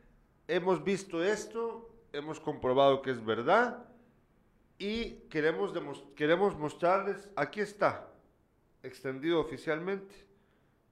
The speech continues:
la multa a esta persona. Cuando llega a hacer un trámite para renovar no sé qué, o, lo, o sea, yo no sé cómo funcionará la,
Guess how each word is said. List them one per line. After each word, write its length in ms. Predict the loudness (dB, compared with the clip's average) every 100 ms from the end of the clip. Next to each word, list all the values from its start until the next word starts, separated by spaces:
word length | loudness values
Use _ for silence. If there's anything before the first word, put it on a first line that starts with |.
| -4
la 120 | -4
multa 420 | -2 -4 -2 0
a 40 | 0
esta 240 | -2 -6
persona. 460 | -8 -8 -6 -6 -4
Cuando 440 | -2 -2 0 -2
llega 320 | 2 2 2 0
a 20 |
hacer 200 | 0 -2
un 160 | -4 0
trámite 460 | 2 2 0 -6
para 340 | -2 2 2 2
renovar 320 | 0 0 0
no 80 | -4
sé 200 | -8 -6
qué, 220 | -2 0
o, 120 | 0
lo, 120 | 0 -4
o 360 | -8 -10 -10 -8
sea, 240 | -4 -4
yo 120 | -2 -4
no 100 | -6
sé 140 | -10
cómo 220 | -8 -8
funcionará 500 | -6 -10 -8 -4 -2
la, 240 | 0 -2